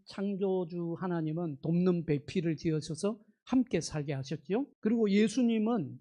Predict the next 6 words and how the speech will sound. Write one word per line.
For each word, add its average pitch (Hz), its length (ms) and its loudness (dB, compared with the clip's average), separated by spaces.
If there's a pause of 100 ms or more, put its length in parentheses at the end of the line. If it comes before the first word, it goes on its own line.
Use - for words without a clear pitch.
(140)
제자들과 175 840 0
우리가 170 600 -2
세상에 190 640 -4
홀로 294 460 2
남겨지는 160 800 -2
것을 185 280 -4